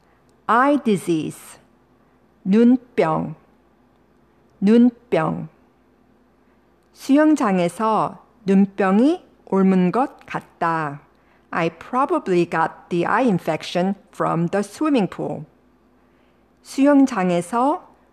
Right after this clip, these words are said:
눈병이 옮은 것 같다. 낙다. Get old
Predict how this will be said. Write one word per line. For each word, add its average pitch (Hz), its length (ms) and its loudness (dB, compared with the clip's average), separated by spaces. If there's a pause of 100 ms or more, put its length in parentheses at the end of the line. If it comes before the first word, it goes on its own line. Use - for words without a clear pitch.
(120)
눈병이 190 840 0 (200)
옮은 185 440 0
것 254 400 -6
같다. 151 720 -8 (3500)
낙다. 160 800 -4 (640)
Get 175 320 -2
old 196 540 2